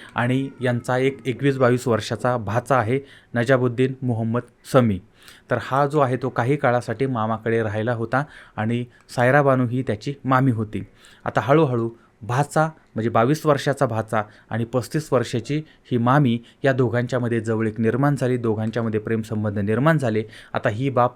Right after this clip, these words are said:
पतीलासुद्धा माहीत होती आणि पाठीमागच्या दोन वर्षापासून यांचे हे प्रेमसंबंध चालू होते. पण सहा महिन्यापूर्वी मामी आणि भाचा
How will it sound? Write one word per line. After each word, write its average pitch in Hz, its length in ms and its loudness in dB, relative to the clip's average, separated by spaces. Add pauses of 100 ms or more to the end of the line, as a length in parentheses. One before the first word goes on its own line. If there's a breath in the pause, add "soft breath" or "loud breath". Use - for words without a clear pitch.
(100)
पतीलासुद्धा 113 560 -2
माहीत 127 300 2
होती 120 260 -4 (280 loud breath)
आणि 120 120 0
पाठीमागच्या 120 600 -2
दोन 127 220 4
वर्षापासून 117 640 -2
यांचे 107 260 -2
हे 117 100 -2
प्रेमसंबंध 104 680 -2
चालू 120 340 2
होते. 131 360 0 (340 soft breath)
पण 131 180 6 (960)
सहा 143 260 4
महिन्यापूर्वी 117 640 2 (320 loud breath)
मामी 127 460 4
आणि 113 200 -2
भाचा 117 400 -2